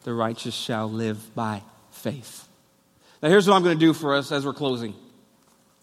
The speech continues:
This is gonna pretty much end the introduction. These next several verses that come up next week, here's what's gonna happen. Uh, what happened to those, if we believe that Jesus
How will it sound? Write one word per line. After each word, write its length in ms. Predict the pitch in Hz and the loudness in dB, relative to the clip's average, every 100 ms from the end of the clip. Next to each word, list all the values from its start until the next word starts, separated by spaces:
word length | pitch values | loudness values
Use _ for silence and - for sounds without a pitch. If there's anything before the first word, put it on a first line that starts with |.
| _ - | _ -10
This 300 | 135 160 160 | 0 0 0
is 180 | 151 131 | -4 0
gonna 200 | 160 143 | 2 2
pretty 200 | 185 170 | 0 2
much 240 | 160 - | 0 0
end 280 | 165 165 143 - - | -2 -2 -4 -14 -6
the 80 | 156 | -4
introduction. 640 | 156 139 151 151 180 160 - - _ _ _ _ _ _ - | -2 2 2 2 -4 -6 -12 -20 _ _ _ _ _ _ -12
These 220 | 127 147 131 | -2 -2 2
next 260 | 170 175 | 2 2
several 240 | - 175 160 | 2 2 4
verses 280 | 165 160 | 2 2
that 160 | 151 160 | 0 2
come 140 | 175 | 2
up 160 | 165 147 | 2 2
next 240 | 151 160 | 0 -2
week, 160 | - 165 | 0 0
here's 140 | 180 | 0
what's 120 | 170 151 | -2 -2
gonna 140 | 165 | 0
happen. 380 | 160 170 160 147 - - - | 2 0 0 -4 -6 -20 -2
Uh, 200 | 131 131 - - | 2 2 -2 -8
what 220 | 139 202 | 6 6
happened 400 | 170 214 220 214 | 6 2 4 2
to 100 | 185 | 2
those, 460 | 180 185 196 175 - - - - _ - | 4 6 4 2 -2 -12 -20 -20 _ -4
if 120 | 147 | 0
we 180 | 165 233 | 4 4
believe 440 | 247 226 220 202 | 4 4 4 4
that 200 | 196 185 | 4 4
Jesus 1000 | 143 196 220 170 175 190 - - - - | 2 0 0 2 0 0 -4 -8 -12 -18